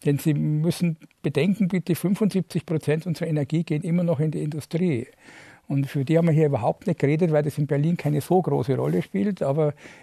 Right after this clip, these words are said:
wenn ich jetzt mein anderes Institut anschaue, und da sehe ich dann so ein Stahlwerk in Duisburg stehen, da reden wir über ganz andere Energieflüsse. Da braucht man dann Schiffe, um die zu versorgen. Also das geht auch mit einem Rohr nicht.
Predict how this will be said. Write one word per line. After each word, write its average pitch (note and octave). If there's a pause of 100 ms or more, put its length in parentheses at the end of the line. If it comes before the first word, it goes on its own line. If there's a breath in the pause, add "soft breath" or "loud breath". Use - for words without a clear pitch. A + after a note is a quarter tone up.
wenn D3+
ich D#3
jetzt D3+
mein D3
anderes D#3+
Institut F3
anschaue, D#3+
und D3+
da D3+
sehe D#3
ich D3+
dann C#3+
so -
ein C#3+
Stahlwerk D#3+
in C#3+
Duisburg F3
stehen, F3
da D3+
reden D3+
wir E3+
über D#3
ganz D3
andere D3+
Energieflüsse. D3+ (920 loud breath)
Da C3+
braucht C#3
man D3
dann D3
Schiffe, C#3
um B2
die B2+
zu -
versorgen. C3
Also C3
das C3
geht D3
auch D3+
mit D3
einem C#3
Rohr C#3
nicht. A#2